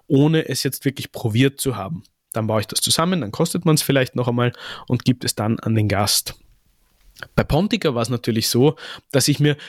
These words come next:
vieles von dieser sensorischen Datenbank erst erarbeiten musste. Ich hab eine Zeit lang in, in London gelebt und gearbeitet und hatte das große Glück, direkt um die Ecke den Notting Hill Spice Shop zu haben,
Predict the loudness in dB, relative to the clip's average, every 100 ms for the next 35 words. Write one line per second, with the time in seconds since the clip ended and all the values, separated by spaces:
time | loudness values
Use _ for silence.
0 | -12 0 2 4 2 0 2 2 2 2
1 | 4 2 0 -2 -4 -2 -2 -2 -2 -2
2 | -4 -2 0 -2 -2 -4 -2 -6 -6 -8
3 | -10 -14 -14 -14 -6 0 0 0 -6 -6
4 | -4 0 0 2 0 -2 -2 0 0 2
5 | 2 0 0 0 0 0 -2 -2 0 2
6 | 2 0 -4 -6 -20 -20 -4 -2 0 -2
7 | 0 0 0 0 0 0 -2 0 0 0
8 | 2 0 2 2 2 2 2 2 2 0
9 | 0 2 2 0 -2 -8 -18 -12 -2 0
10 | 0 -2 -6